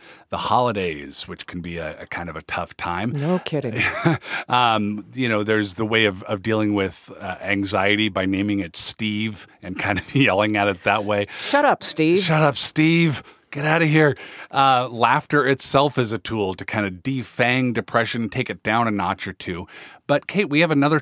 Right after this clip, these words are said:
Speaker 1: tool that we can offer people, an actual tangible object. Do you want to talk about that?
Speaker 2: You bet. If you, uh, give a gift to Hilarious World of, uh, Depression before the end of calendar seventeen,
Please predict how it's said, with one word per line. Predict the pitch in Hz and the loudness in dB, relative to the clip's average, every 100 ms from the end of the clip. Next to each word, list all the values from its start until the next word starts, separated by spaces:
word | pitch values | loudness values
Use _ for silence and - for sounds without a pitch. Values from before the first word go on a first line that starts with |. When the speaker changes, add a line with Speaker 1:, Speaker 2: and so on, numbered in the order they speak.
| - | -2
Speaker 1:
tool | - 190 185 135 131 _ - | -6 0 2 2 0 _ -4
that | 127 | -2
we | 139 | -2
can | - 143 | -2 -2
offer | - 156 175 135 | 2 2 2 -4
people, | - 107 110 123 - | -2 -4 -2 -2 -2
an | 139 | -2
actual | 143 143 156 - 165 - | 0 -2 -4 -4 -4 -4
tangible | - - 151 185 180 165 165 156 - | -10 -6 -2 0 0 0 0 0 0
object. | 135 156 131 117 73 - | 0 0 0 -2 -2 -8
Do | |
you | 104 | -6
want | 117 | -4
to | 113 | 0
talk | 110 - | -2 0
about | 123 - | -2 -2
that? | 120 156 - | -4 -6 -4
Speaker 2:
You | - 202 | 0 2
bet. | 185 160 - | 4 2 0
If | 170 165 | -2 0
you, | 175 220 247 208 - | 2 2 2 0 0
uh, | 185 165 151 151 | 2 4 4 2
give | 151 185 | 2 2
a | 208 | 2
gift | 202 190 - | 2 2 0
to | - 160 | 0 0
Hilarious | 165 156 165 170 160 | 2 2 2 2 0
World | 160 160 156 | 0 2 2
of, | 156 139 135 - | 0 -2 -4 -4
uh, | 139 123 120 - | -2 -2 -4 -6
Depression | - 160 147 - 139 120 _ _ - | -4 0 0 0 -4 -6 _ _ -4
before | 156 - 170 190 | -4 0 2 2
the | 208 - | 0 0
end | 180 170 160 | 0 0 0
of | 143 - | -4 -8
calendar | - 139 151 156 170 | -4 -2 0 0 0
seventeen, | - 156 151 139 - 156 196 | 0 0 0 -2 -2 0 0